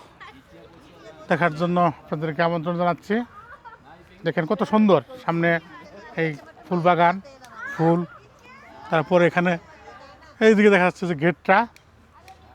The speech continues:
মানে পুরো শ্রীলঙ্কাই সুন্দর। আমি কি বলবো আর, শ্রীলঙ্কা সম্বন্ধে বলার মতো ভাষা নাই। আমি যেখানে যাচ্ছি, যেখানে ঘুরছি, যেদিকে চোখ দিচ্ছি, সেদিকেই সুন্দর, ভালো লাগছে।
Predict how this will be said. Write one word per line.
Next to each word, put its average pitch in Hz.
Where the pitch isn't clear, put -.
মানে 277
পুরো 311
শ্রীলঙ্কাই 269
সুন্দর। 226
আমি 208
কি 240
বলবো 208
আর, 196
শ্রীলঙ্কা 226
সম্বন্ধে 202
বলার 208
মতো 190
ভাষা 170
নাই। 185
আমি 185
যেখানে 220
যাচ্ছি, 190
যেখানে 185
ঘুরছি, 190
যেদিকে 180
চোখ 196
দিচ্ছি, 170
সেদিকেই 208
সুন্দর, 180
ভালো 160
লাগছে। 170